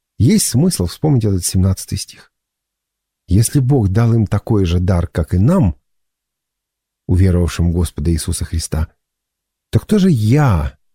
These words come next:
чтобы мог воспрепятствовать Богу?" Препятствуя другим верующим, мы не им препятствуем, мы противимся Богу. Помните,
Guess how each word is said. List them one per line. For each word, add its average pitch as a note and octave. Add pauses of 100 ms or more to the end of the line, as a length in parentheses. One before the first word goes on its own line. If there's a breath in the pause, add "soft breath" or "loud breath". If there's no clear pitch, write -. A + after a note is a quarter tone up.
(340)
чтобы E2+
мог A2+ (480)
воспрепятствовать F2+
Богу?" - (1600)
Препятствуя D#3+
другим E3
верующим, C#3
мы C3
не D3+
им D3+
препятствуем, F#2+ (840)
мы A2+
противимся G2+
Богу. F2 (2000)
Помните, E3